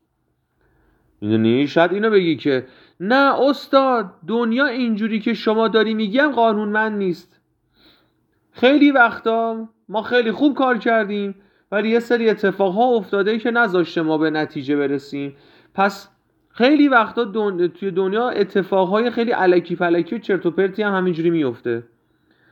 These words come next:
پس همه چیز هم دست ما نیست. ممکنه اینجوری فکر کنی. باشه، من بهت حق می‌دم که اینجوری فکر کنی. کاملاً بهت حق می‌دم.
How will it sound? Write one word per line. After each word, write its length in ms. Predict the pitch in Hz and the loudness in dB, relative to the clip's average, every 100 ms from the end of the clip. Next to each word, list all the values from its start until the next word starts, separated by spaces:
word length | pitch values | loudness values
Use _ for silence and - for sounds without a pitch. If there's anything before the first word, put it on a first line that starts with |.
| _ | _
پس 180 | - 175 | -2 0
همه 240 | 185 180 185 | 2 4 2
چیز 220 | 220 190 | 0 0
هم 120 | 165 | 2
دست 300 | 160 156 - | 0 -2 -4
ما 260 | 151 175 175 | -2 -2 -2
نیست. 320 | 143 120 175 | -2 -4 -2
ممکنه 400 | 202 214 277 330 | 0 0 0 0
اینجوری 300 | 262 190 175 | 0 0 -2
فکر 220 | 101 95 | -4 -6
کنی. 320 | - 80 87 _ _ _ _ _ _ _ _ - | -8 -20 -20 _ _ _ _ _ _ _ _ 0
باشه، 500 | 165 254 - 311 233 | 0 2 2 2 2
من 260 | 156 156 | -2 0
بهت 280 | 170 165 180 | 4 4 2
حق 340 | 170 143 190 294 | 0 0 2 2
می‌دم 380 | 320 311 294 | 2 2 0
که 120 | 233 202 | -4 -4
اینجوری 340 | 180 147 127 | -4 -4 -6
فکر 220 | 120 110 | -6 -6
کنی. 320 | - 90 95 _ _ _ _ | -8 -20 -20 _ _ _ _
کاملاً 460 | 107 98 98 123 | -4 -2 0 0
بهت 200 | 190 180 | 0 0
حق 200 | 170 180 | 0 -2
می‌دم. 300 | 175 123 104 | -4 -8 -10